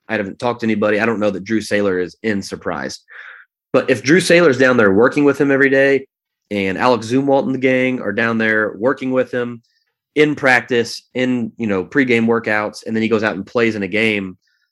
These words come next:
you know, having worked with them all day, this is a great opportunity for him. He's gotta go on the forty-man roster this offseason, or he's Rule five eligible. So I think if you're the Royals, what you're looking at is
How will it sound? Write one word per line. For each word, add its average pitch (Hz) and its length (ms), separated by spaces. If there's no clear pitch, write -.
you 95 100
know, 87 160
having 104 320
worked 175 180
with - 100
them 101 160
all 87 140
day, 87 360
this 330 160
is 113 80
a 95 40
great 110 300
opportunity 113 540
for 104 120
him. 127 380
He's 151 100
gotta 220 160
go 185 100
on 180 80
the 139 60
forty-man 156 420
roster 117 300
this 101 160
offseason, 87 540
or 143 240
he's 147 160
Rule 147 160
five 131 540
eligible. 110 460
So 123 320
I 117 60
think 165 140
if 131 60
you're 147 80
the 120 100
Royals, 110 440
what 110 160
you're 101 100
looking 101 220
at 92 180
is 95 260